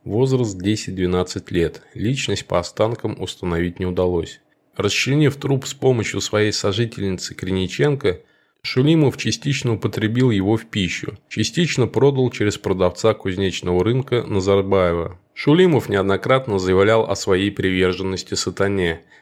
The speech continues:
который обещал Шулимову, что тот обретет власть над миром после того, как съест тринадцатую человеческую печень.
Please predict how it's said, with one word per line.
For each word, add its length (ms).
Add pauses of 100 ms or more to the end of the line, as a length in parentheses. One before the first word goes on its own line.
(100)
который 400
обещал 440
Шулимову, 720
что 220
тот 300
обретет 500
власть 300
над 180
миром 380
после 300
того, 460 (280)
как 180
съест 360
тринадцатую 840
человеческую 840
печень. 540